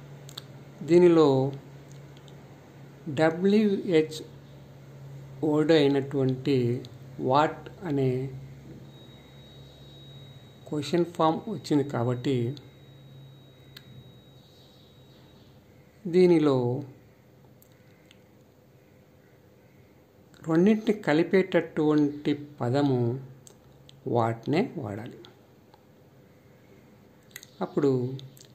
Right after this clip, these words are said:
ఈ said to me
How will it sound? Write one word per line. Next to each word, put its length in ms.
ఈ 20
said 360
to 80
me 140